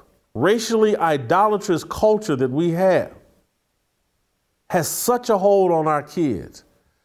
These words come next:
that we're looking at a kid with N B A millions waiting on him, great parents supporting him, a university behind him, and, and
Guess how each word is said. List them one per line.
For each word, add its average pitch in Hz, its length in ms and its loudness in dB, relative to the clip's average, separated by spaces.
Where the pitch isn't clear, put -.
that 143 100 4
we're 190 160 4
looking 214 300 0
at 165 100 4
a 135 80 -2
kid 202 500 2
with 151 440 -4
N 247 200 2
B 226 220 4
A 202 40 4
millions 208 460 4
waiting 196 340 0
on 196 240 2
him, 190 240 -4
great 240 380 -2
parents 220 500 2
supporting 196 640 0
him, 185 280 -2
a 147 100 2
university 220 800 0
behind 185 560 0
him, 185 380 -2
and, 151 280 -2
and 147 260 -2